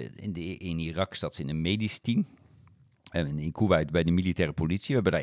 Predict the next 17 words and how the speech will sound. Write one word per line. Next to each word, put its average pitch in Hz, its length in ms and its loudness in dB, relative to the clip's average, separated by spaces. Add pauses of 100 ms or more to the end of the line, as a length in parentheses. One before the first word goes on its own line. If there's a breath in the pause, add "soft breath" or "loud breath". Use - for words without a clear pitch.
eerder 104 180 4
over 104 240 4
gehad, 92 320 -2
hè. 143 160 -2
Twintig - 300 -4
procent 92 380 -2
van 85 120 -4
de 80 80 -4
vrouwen 85 360 2
in 80 80 -4
Ameri-, 76 480 -6
in 90 160 -6
de, 71 180 -4 (160)
in - 140 -12
het 78 120 -8
Amerikaanse 73 640 -6
leger 76 440 -8